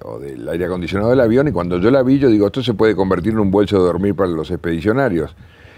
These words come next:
Y sabía dónde había una bobina de cobre y una aguja, y me puse a coser un bolso de dormir que, como yo digo,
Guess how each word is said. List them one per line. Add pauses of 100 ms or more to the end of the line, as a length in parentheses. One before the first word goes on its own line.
(260)
Y
sabía
dónde
había
una
bobina
de
cobre
y
una
aguja,
y
me
puse
a
coser
un
bolso
de
dormir
que,
como
yo
digo,